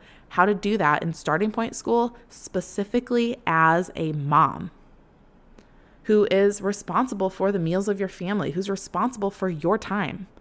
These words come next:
who is, d-, you know, responding to the night wake-ups. And we take all this into account so we can get your journey on track in a way that works for you,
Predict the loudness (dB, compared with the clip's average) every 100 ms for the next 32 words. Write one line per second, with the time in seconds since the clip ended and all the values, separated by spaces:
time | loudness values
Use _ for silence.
0 | _ -20 -20 2 6 6 4 -10 -6 -4
1 | -2 -2 -6 -20 -20 _ -12 -2 -2 4
2 | 4 6 4 2 2 4 4 2 2 2
3 | 4 0 0 -2 -4 -4 -12 -20 -6 -6
4 | -2 -2 0 -2 2 0 0 -2 -4 -2
5 | -4 -2 -6 -6 -12 -14 -2 0 0 0
6 | 0 0 0 -2 -2 -2 0 -2 0 2
7 | 2 0 4 4 4 -4 -20 _ _ _
8 | -2 0 4 4 2 0 0 -2 -8 -18
9 | -20 -10 -6 -4 -2 0 0